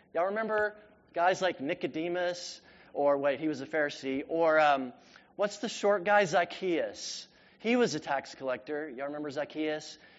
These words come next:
A wee little man was he. I was having to think of the song. He was a tax collector, and he took far more from everyone than he was supposed to take.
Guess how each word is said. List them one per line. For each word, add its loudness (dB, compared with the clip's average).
A -6
wee 2
little 2
man 0
was -4
he. -2
I -18
was -18
having -4
to -6
think -8
of -8
the -8
song. -6
He 4
was 6
a 0
tax 4
collector, -2
and -6
he 0
took 2
far 4
more 4
from -6
everyone 2
than -2
he 0
was -8
supposed -4
to -14
take. -6